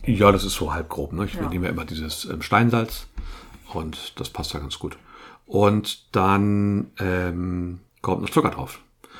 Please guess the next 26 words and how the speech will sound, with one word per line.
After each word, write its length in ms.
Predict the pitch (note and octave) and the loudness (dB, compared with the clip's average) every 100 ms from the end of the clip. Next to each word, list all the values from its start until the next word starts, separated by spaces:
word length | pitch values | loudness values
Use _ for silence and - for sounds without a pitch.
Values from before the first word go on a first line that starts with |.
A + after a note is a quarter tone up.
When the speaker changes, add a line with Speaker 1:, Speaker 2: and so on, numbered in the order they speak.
| - - | -20 -10
Speaker 1:
Da 80 | - | -6
muss 140 | G2 | -2
man 100 | - | -2
gucken, 180 | - A#2 | 0 0
wie 60 | G2 | 0
man 140 | G2+ | 0
das 180 | F#2 - | -2 -4
dosiert. 520 | E2+ D#2+ A#2 - - - - - - | -4 0 2 2 -4 -16 -20 -20 -8
In 120 | G#2 | 2
dem 100 | A2+ | 4
Rezept 380 | G#2+ - B2 B2+ | 4 2 0 0
waren 100 | G#2 | 0
das 200 | F#2+ - | 0 -2
wahnsinnig 320 | F#2+ F#2 E2+ | -2 -2 -4
viel. 180 | - G2 | -6 -4
Da 120 | D#2 | -4
waren 100 | D2+ | -6
das, 120 | E2+ - | -8 -8
glaub 140 | - | -10
ich, 60 | E2+ | -8
für 280 | - - | -10 -8
ein 280 | - F#2+ G2 | -6 -4 -4
Kilo, 560 | - - F2+ F#2+ F#2 - - - - _ _ _ | -6 -8 -2 -2 -2 -6 -18 -20 -20 _ _ _
boah, 220 | - - | -16 -14
vier 540 | - - - F#2+ - - | -14 -12 -6 -4 -4 -10
Esslöffel. 580 | A#2+ - A2+ - D#3 | -12 -8 -8 -8 -10